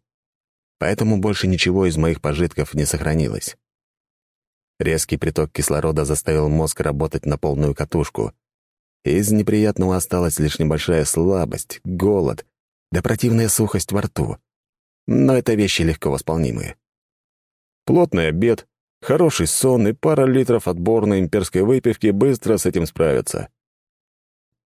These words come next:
"Правда, вот это восполнить будет куда сложнее", — с досадой протянул я, как только активировал стихийную печать. Ненасытный пустынный мир времени за год снизил мою связь с родной стихией тьмы практически до нуля,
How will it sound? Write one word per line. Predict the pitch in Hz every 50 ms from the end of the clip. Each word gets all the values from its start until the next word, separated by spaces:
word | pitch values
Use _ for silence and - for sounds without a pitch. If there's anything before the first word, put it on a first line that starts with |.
| _ _ _ _ _ _
"Правда, | - - 98 107 104 95 110 110
вот | 104 107 - -
это | 120 - - 120
восполнить | 113 117 117 101 - - 110 113 117 113 113 101
будет | 95 92 104 95 98 107 -
куда | - 104 87 104 104
сложнее", — | - - 104 101 104 87 87 90 92 98 98 90 85 85 80 80 78 71 - _ _ _ _ _ _ _ _ -
с | 85
досадой | 78 80 73 - - 73 67 69
протянул | 67 - 67 69 - 76 78 82 80 80
я, | 76 73 71 69 - _ _ _ _ _ _ _
как | - 104 92
только | - 101 92 85 - 85
активировал | 82 - - 85 80 85 80 85 78 73
стихийную | - - 82 78 - 80 73 69 71 71
печать. | 71 - 78 - - - - - - _ _ _ _ _ _ _ _ _ _ _ _ _ _ _ _ _ _ _ _ _ _ _ _ -
Ненасытный | - 80 85 92 85 - - 120 110 - - 95 95
пустынный | - 98 95 - - 101 95 95 95 92 92
мир | 92 92 92 90
времени | 87 85 92 95 95 95 95 92 90 90 90
за | 82 76 78 90 90
год | 85 85 95 92 -
снизил | - - - 92 98 95 92 82 90 87
мою | 85 82 82 82 82 80
связь | - - 82 85 87 85 80
с | - -
родной | 78 80 80 80 85 87 85
стихией | 78 - - 78 73 - - 85 80 76 71
тьмы | 71 - - 82 90 95 92 85
практически | - - - 80 73 - 90 78 - 73 - - 85
до | 76 69 82
нуля, | 82 85 87 87 87 71 64 -